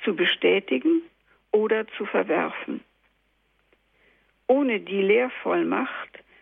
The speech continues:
deren Symbol die Kathedra ist, ließe sich weder die Einheit im Glauben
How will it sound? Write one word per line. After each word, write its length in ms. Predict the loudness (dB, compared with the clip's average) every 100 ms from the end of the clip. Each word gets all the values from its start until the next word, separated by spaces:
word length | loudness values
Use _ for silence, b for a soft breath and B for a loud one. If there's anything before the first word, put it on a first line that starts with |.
| b b 0
deren 280 | 2 2
Symbol 480 | 0 0 2 4 2
die 160 | 0 -4
Kathedra 680 | 0 0 2 -2 0 0
ist, 180 | 2 0 -2 -14 B B B B _
ließe 380 | 0 2 2 -2
sich 320 | 0 -2 0
weder 340 | 2 4 4 0
die 280 | -2 -6 -2
Einheit 540 | 0 0 0 0 0
im 180 | 0 0
Glauben 640 | 2 2 4 2 2 2